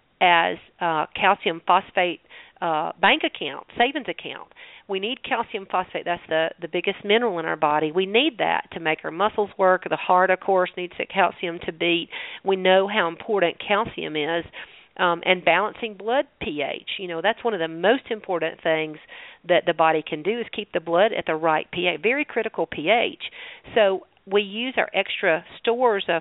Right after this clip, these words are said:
calcium phosphate. Our teeth are just specialized bone. They're the same makeup as bone, mostly calcium phosphate.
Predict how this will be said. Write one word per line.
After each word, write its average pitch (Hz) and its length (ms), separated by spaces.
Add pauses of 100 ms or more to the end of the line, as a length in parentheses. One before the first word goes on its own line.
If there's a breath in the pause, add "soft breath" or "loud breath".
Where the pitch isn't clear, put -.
(120)
calcium 170 460
phosphate. 160 520
Our 147 100
teeth 202 340
are 170 80
just 165 220
specialized 175 540
bone. 170 400 (760 loud breath)
They're 190 140
the 160 200 (140)
same 202 240
makeup 190 400
as 151 200
bone, 151 420 (1000)
mostly 196 380
calcium - 480
phosphate. - 540